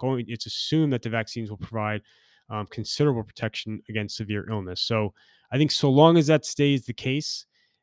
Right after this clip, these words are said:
um, I think markets are going to stay calm. So it's not gonna be an issue of just watching infections. It's also gonna be watching hospitalizations and fatalities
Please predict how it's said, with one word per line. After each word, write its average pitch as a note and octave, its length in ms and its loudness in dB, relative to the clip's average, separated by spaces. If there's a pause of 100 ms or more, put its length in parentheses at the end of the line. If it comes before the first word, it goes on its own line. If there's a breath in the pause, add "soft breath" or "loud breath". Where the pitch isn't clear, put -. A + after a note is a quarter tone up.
um, A#2 300 -6
I A#2 60 -4
think A#2+ 120 0
markets B2 300 -2
are A2 40 -6
going A#2 200 -2
to - 160 -14
stay A2+ 320 -6
calm. G#2 420 -6
So G#2 480 -4
it's - 220 -12
not C#3+ 220 -2
gonna C#3+ 160 0
be C3 140 2
an B2+ 60 2
issue B2+ 200 -2
of A2 100 -6
just B2 300 -4
watching A#2+ 560 -6
infections. C3+ 600 -4
It's - 120 -10
also B2 320 -4
gonna A#2 160 -4
be A2+ 100 -6
watching A2+ 400 -6
hospitalizations A2+ 720 -8
and G2+ 160 -12
fatalities G#2+ 760 -4